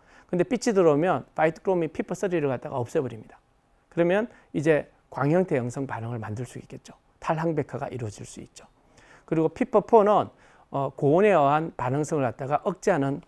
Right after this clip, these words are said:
인자입니다. 그럼 파이토크롬이 활성화되면 피퍼 포 를 갖다가 만일 억-,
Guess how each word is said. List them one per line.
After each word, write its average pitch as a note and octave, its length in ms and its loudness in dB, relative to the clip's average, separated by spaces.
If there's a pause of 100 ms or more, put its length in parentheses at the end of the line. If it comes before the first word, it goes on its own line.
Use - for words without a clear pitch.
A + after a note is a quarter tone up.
(240)
인자입니다. G#2+ 640 -4 (300)
그럼 D#3 140 0
파이토크롬이 F3 500 0
활성화되면 D#3 560 -2
피퍼 G3+ 260 -8
포 A3 140 -2
를 F3+ 120 2
갖다가 C#3 300 -2
만일 A#2+ 340 -6
억-, F3+ 160 -8